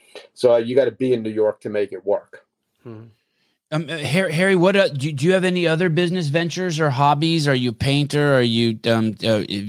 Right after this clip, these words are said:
Speaker 3: re-, re-, uh, you brought some innovation to the toothpick? I mean, is there anything else? Are you just full-time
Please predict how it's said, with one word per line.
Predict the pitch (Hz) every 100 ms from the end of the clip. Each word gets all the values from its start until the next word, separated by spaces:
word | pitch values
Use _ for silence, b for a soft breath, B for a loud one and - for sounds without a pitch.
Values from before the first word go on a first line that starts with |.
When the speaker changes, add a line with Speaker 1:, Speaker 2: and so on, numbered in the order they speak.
| 104 -
Speaker 3:
re-, | 107 120 127 120
re-, | 104 117 127 123
uh, | 110 107
you | 104 107
brought | 98 120 -
some | 117
innovation | 117 110 113 120 110
to | 107
the | 98
toothpick? | - 120 117 143 131 -
I |
mean, | 113
is | 110
there | 107
anything | 107 120 120 117
else? | 117 127
Are | 104
you | 110 120
just | 117 107 - - B B B B
full-time | - 131 127 123 117 113 104